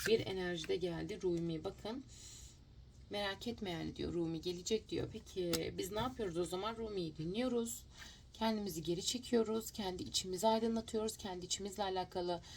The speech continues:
e, koymamız gereken konuları gündemin ortasına koyuyoruz, yerleştiriyoruz. E, Rumi'nin de dediği gibi beklemedeyiz. Çünkü, e, değneklerin dörtlüsünde der ki bakın toprak güvenine sadıktır.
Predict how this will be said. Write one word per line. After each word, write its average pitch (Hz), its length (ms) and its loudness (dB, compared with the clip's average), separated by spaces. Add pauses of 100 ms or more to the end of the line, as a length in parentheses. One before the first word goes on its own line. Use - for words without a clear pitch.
(260)
e, 170 320 4
koymamız 180 480 0
gereken 190 440 2
konuları 214 380 0
gündemin 226 680 0 (220)
ortasına 226 540 0
koyuyoruz, 233 640 2
yerleştiriyoruz. 196 1000 2 (1500)
E, 196 360 6
Rumi'nin 269 340 6
de 208 140 2
dediği 220 280 2
gibi 190 380 2
beklemedeyiz. 240 1000 0 (360)
Çünkü, 254 680 0
e, 180 320 4
değneklerin 202 520 4
dörtlüsünde 208 600 0
der 277 240 6
ki 180 120 -4
bakın 185 280 0
toprak 208 580 4
güvenine 190 600 6
sadıktır. - 840 -2